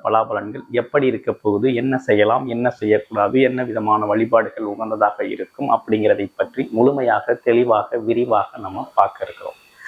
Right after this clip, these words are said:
அப்படி பார்க்கையில உங்களுடைய ராசிக்கு என்னென்ன விதமான மாற்றங்கள், முன்னேற்றங்கள் ஏற்பட இருக்குது, கிரக நிலைகள்லாம் முதல்ல எப்படி இருக்கு அப்படின்னு பார்த்தோம்னா, ராசியிலே பாருங்களே,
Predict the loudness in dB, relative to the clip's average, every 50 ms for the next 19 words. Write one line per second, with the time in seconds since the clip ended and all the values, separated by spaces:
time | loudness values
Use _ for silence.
0 | -12 -10 -2 2 2 2 4 4 2 2 2 2 0 2 2 0 0 0 0 0
1 | -2 -2 -6 -12 -20 -20 _ _ -2 0 2 4 4 4 4 4 4 4 4 4
2 | 2 2 0 -4 -12 -16 _ _ -20 -20 -14 -2 0 0 0 0 -2 -2 -2 -2
3 | 0 0 0 -2 -2 -2 -2 -2 -4 -4 -6 -8 -12 _ _ _ _ _ _ _
4 | _ 2 4 4 4 4 4 2 2 2 2 0 0 0 -2 -4 -2 0 2 0
5 | 0 0 -2 -4 -2 0 0 0 4 4 4 4 4 2 0 0 0 0 -2 -6
6 | -10 -10 -8 -8 -10 -10 _ _ _ _ _ _ _ _ _ _ _ _ _ _
7 | _ _ _ -20 -20 -4 _ 6 6 6 6 6 4 2 2 4 4 4 4 4
8 | 4 4 4 2 0 0 2 2 2 2 2 0 -2 0 0 0 0 0 0 0
9 | 0 0 0 -2 -4 -6 -6 -4 0 0 0 0 0 -4 -2 0 2 2 4 4
10 | 4 4 2 0 -6 -8 -4 -2 0 0 0 0 0 0 0 0 -2 -6 -10 -6
11 | -6 -4